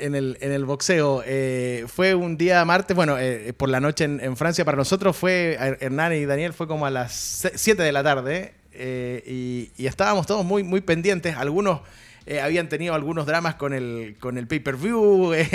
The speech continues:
otros estaban, eh, ya conectados a radios, eh,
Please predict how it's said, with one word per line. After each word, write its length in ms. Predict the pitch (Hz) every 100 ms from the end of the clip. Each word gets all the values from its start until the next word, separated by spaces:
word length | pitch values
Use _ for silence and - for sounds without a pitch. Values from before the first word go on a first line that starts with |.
| 170 165 156 156
otros 320 | 170 190 180
estaban, 460 | 151 165 165 160 139 - - -
eh, 320 | 139 143 135
ya 400 | 131 170 175 170
conectados 540 | 156 147 127 160 160 143
a 60 |
radios, 680 | 131 185 202 196 175 170 160 151
eh, 240 | 135 120